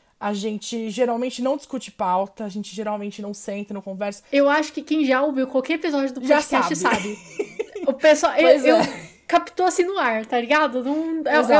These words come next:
Speaker 2: acho que não, a gente não, não tem de esconder muito isso, não.
Speaker 1: Aí é isso. Então, eu não sei o que a Amanda vai falar, a Amanda não sabe o que eu vou falar e a gente só meio que vai.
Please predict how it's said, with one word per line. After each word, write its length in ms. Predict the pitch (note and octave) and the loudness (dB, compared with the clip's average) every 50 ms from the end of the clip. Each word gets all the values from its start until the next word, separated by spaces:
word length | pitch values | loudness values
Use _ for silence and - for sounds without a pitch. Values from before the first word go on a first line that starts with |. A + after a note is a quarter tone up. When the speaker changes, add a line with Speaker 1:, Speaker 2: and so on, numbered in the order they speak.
| D#4+ | 6
Speaker 2:
acho 160 | E4+ F4 - | 4 2 0
que 80 | - F4 | -2 -4
não, 160 | D#4+ E4 D#4 D4+ | -4 -2 -4 -4
a 180 | - C#4 C#4+ | -2 0 0
gente 240 | C#4 D4+ E4 D#4 - | 2 0 -2 -2 -4
não, 160 | D#4 D#4+ D#4+ | -6 -8 -6
não 300 | D#4 D4+ D4 D4+ D4 D4 | -6 -6 -6 -4 -6 -6
tem 160 | C#4 - F4+ | -4 -2 -2
de 80 | G4 - | -2 -2
esconder 360 | - - A#4+ G#4+ A4+ G#4 G4+ | -2 -2 -2 -2 -2 -2 -4
muito 240 | G#4+ G4 G4+ G4+ - | -4 -6 -6 -4 -4
isso, 120 | A4 G#4+ - | -4 -2 -2
não. 220 | E4+ D4 B3 A#3 A#3 - - _ _ _ _ _ _ _ _ | -2 -2 -2 -4 -6 -10 -16 _ _ _ _ _ _ _ _
Speaker 1:
Aí 300 | - F4+ E4+ F4 F4+ F#4 | -4 0 0 0 2 0
é 200 | F4 F#4+ A#4 A#4+ | 2 4 4 4
isso. 220 | D#4+ - - - F#3 | 4 2 0 -6 -8
Então, 500 | F3+ - A#3+ G#3+ G#3 G#3+ A3 A3 G3 - _ | -6 -2 0 0 0 0 -2 -6 -8 -12 _
eu 180 | - A3+ A#3 A#3 | 2 4 4 4
não 120 | A#3 A3+ | 2 0
sei 180 | G#3+ - - A3+ | -2 -2 -2 -2
o 20 | |
que 60 | A3+ A#3+ | -2 -2
a 40 | A3+ | -4
Amanda 200 | G#3+ G#3+ G#3 A3 | -4 -4 -4 -4
vai 100 | A3+ B3 | -4 -4
falar, 300 | A#3+ - F#4+ E4 C#4+ C4+ | -6 -6 -4 -2 -2 -2
a 60 | D4+ F4 | -2 -2
Amanda 220 | F4+ F4 F4 F4 F#4 | -4 -6 -6 -6 -6
não 100 | F#4 F4+ | -6 -6
sabe 160 | - E4 D#4 | -6 -6 -8
o 40 | - | -8
que 80 | - E4+ | -6 -4
eu 40 | |
vou 80 | E4+ E4+ | -4 -4
falar 360 | - - F4 D#4+ D#4 D#4+ E4 | -4 -4 -2 -2 0 -2 -2
e 20 | F4 | -2
a 40 | |
gente 220 | D#4+ F4+ F#4 F4 - | -4 -6 -8 -8 -8
só 140 | - G4 F#4+ | -8 -6 -6
meio 140 | G4 F#4+ F4+ | -6 -6 -6
que 100 | - G#4 | -8 -6
vai. 240 | - G#3 E3 - | -4 -4 -6 -6